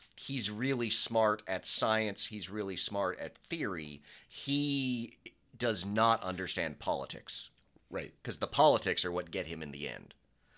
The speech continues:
Speaker 1: Um, and that, and that's a whole realm that, that he kind of sees himself separate from or, or, or is ignorant of or however, 'cause, like, the whole, I mean, the whole,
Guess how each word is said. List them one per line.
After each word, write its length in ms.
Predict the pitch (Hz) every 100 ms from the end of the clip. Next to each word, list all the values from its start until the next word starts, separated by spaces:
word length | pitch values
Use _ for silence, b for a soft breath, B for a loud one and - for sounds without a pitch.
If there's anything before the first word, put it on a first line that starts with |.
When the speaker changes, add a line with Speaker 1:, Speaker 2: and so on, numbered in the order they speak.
| b b
Speaker 1:
Um, 720 | - 92 85 76 57 52 50 50
and 180 | 104 101
that, 160 | 113 113
and 160 | 107
that's 300 | 98 113 113
a 60 | 107
whole 340 | 92 107 98
realm 340 | 85 92 92 85
that, 200 | 82 - -
that 180 | 90 85
he 260 | - 98
kind 280 | 87 92 85
of 340 | 85 76 - - b b b b b b b b _ _ _
sees 380 | - - 120 101
himself 380 | 104 - 98 90
separate 440 | - 104 - 104
from 360 | - 101 92 90
or, 180 | 87 82
or, 180 | 95 92
or 340 | 95 107 104
is 120 | 95
ignorant 440 | 107 107 104 98 92
of 260 | 92 92
or 100 | 90
however, 360 | 95 90 95 85
'cause, 140 | 101
like, 180 | 98 107
the 100 | 107
whole, 200 | 101 127 110
I 40 |
mean, 120 | 104
the 80 | 104
whole, 440 | 113 131 113 95